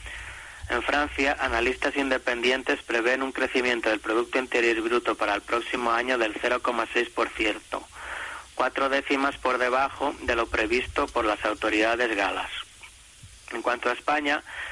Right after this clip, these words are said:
la prensa internacional se ha hecho eco del estancamiento de la economía en el último trimestre,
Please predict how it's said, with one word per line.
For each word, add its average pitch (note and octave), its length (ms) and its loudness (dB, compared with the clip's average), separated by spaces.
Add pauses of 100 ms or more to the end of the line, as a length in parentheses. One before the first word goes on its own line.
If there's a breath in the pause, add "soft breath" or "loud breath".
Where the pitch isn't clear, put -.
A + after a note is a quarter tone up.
(180 loud breath)
la B2+ 80 2
prensa D3 300 2
internacional C#3+ 760 2
se C#3 60 4
ha C3+ 100 4
hecho C3+ 240 0
eco C3 260 2
del B2 200 2
estancamiento A#2+ 920 0
de A#2+ 160 0
la A#2 120 4
economía A2+ 560 0
en B2+ 100 -2
el A2+ 80 4
último A#2+ 380 2
trimestre, A2 640 -2